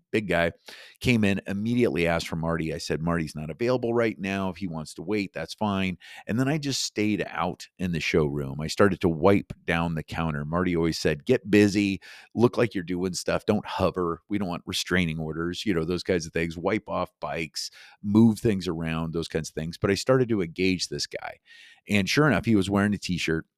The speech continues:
uh, from a bike ride that I had been on. And so I started to talk with him about the bike ride, you know? Uh, and then, uh, you know, I, I remember specifically talking about a big hill towards the end of the bike ride and a,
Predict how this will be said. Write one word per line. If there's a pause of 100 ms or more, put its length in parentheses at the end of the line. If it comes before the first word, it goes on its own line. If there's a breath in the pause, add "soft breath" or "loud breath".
(960)
uh,
from
a
bike
ride
that
I
had
been
on.
And
so
I
started
to
talk
with
him
about
the
bike
ride,
you
know? (420 loud breath)
Uh,
and
then,
uh,
you
know,
I, (140)
I
remember
specifically
talking
about (100)
a
big
hill
towards
the (160)
end
of
the
bike
ride
and (280 loud breath)
a,